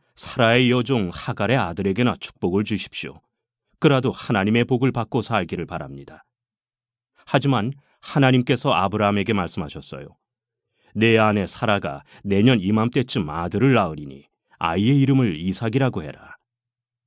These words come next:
하나님께서 약속하신 대로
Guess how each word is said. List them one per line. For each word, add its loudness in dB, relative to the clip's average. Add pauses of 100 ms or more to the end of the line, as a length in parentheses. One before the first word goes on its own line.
(1200)
하나님께서 0
약속하신 -2
대로 0